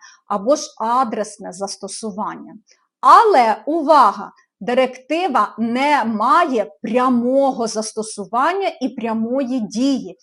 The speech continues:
Тобто громадяни чи компанії якісь, тобто юридичні особи,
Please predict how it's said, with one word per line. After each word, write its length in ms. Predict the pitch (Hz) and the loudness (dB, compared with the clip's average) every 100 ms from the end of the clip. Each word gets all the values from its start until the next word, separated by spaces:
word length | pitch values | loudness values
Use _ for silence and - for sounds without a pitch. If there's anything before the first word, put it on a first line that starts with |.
| _ _ | _ _
Тобто 560 | - 339 302 - 294 302 - _ | 4 8 8 6 0 0 -6 _
громадяни 1120 | 175 233 311 403 427 370 226 233 208 196 190 220 | -6 6 6 6 2 0 0 0 -2 -6 -12 -16
чи 220 | - 254 277 | -12 -8 -4
компанії 840 | 415 403 427 302 302 285 247 233 | -2 -2 0 2 4 2 0 -6
якісь, 300 | 220 240 226 | -8 -10 -6
тобто 280 | 240 240 247 | -8 -4 -4
юридичні 680 | 254 277 226 277 262 220 202 | -2 -2 -2 -4 -4 -8 -8
особи, 640 | 226 220 - 370 311 247 | -8 -8 -4 -2 0 -2